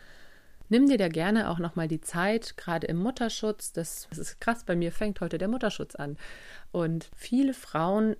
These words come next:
ähm, ja, haben so eine Lethargie oder vielleicht so eine Langeweile, die sie irgendwann empfinden, wenn sie eben nicht mehr so was Regelmäßiges zu tun haben, wie einer Arbeit nachzugehen oder so. Oder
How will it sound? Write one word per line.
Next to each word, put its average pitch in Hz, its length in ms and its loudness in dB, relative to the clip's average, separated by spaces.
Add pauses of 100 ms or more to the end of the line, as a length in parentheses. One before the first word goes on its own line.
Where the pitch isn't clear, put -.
(120)
ähm, 185 560 -4
ja, - 320 -2
haben 190 220 0
so 175 120 -2
eine 170 300 -2
Lethargie 185 680 2
oder 170 200 -4
vielleicht - 320 -8
so 160 60 -4
eine 156 100 -4
Langeweile, 160 600 0
die 143 100 0
sie 147 140 2
irgendwann 143 420 -2
empfinden, 147 500 -4
wenn 147 140 -2
sie - 100 -6
eben 139 320 -4
nicht 156 220 -6
mehr 151 160 -2
so 139 140 -4
was - 180 -6
Regelmäßiges 151 640 -2
zu - 140 -10
tun 202 260 2
haben, 143 320 -4
wie 151 80 2
einer 143 180 0
Arbeit 170 320 0
nachzugehen 139 600 -4
oder 135 240 -6
so. 147 180 -4
Oder 139 220 -2